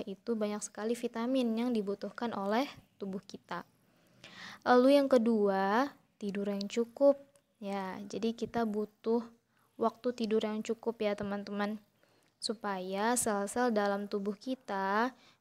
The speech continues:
bisa meregenerasi ya. Nah, jadinya, eh, bisa terus diperbaharui sel-sel tubuh kita dan tahan terhadap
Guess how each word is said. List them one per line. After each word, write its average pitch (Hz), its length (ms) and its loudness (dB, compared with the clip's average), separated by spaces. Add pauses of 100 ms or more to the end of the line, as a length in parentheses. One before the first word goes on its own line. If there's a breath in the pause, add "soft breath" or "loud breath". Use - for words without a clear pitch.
bisa 233 560 0 (320)
meregenerasi 220 1600 0
ya. 214 240 -2 (480)
Nah, 196 160 -8
jadinya, 208 460 -2 (440 loud breath)
eh, 202 400 -4
bisa 220 400 0
terus 247 240 0
diperbaharui 220 1040 -2 (240)
sel-sel 208 480 -2
tubuh 202 320 -6
kita 208 480 -4 (480 soft breath)
dan 208 400 0
tahan 220 480 -4
terhadap 208 800 -2